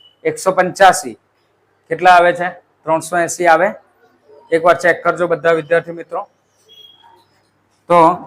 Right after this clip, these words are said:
ત્રણસો ને એંસી વત્તા આપણે લખીશું પંદર એફ ટુ. શું લખીશું? પંદર એફ ટુ.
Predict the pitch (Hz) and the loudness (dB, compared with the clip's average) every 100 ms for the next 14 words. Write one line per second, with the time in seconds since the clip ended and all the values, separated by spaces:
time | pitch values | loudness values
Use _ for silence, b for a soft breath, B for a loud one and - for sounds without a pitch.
0 | - 160 165 170 - 190 196 202 - 160 | -10 2 4 4 0 2 4 2 4 2
1 | 165 - 185 135 135 _ _ _ 143 165 | 2 0 0 -2 -6 _ _ _ -2 -2
2 | - 202 190 165 160 175 165 147 165 156 | 2 6 8 8 6 4 2 -2 -6 -8
3 | 196 185 - 156 160 170 190 202 196 - | -8 -6 -2 0 0 4 6 6 4 2
4 | 160 170 - - - 170 110 - _ _ | 4 4 0 -12 -4 -2 -2 -12 _ _
5 | _ _ _ _ - 196 185 180 - 202 | _ _ _ _ -6 0 0 0 -8 -8
6 | - _ _ _ _ _ _ 156 156 160 | -10 _ _ _ _ _ _ -4 -2 4
7 | 180 180 160 160 160 - - 151 | 4 4 4 4 4 -4 -4 -2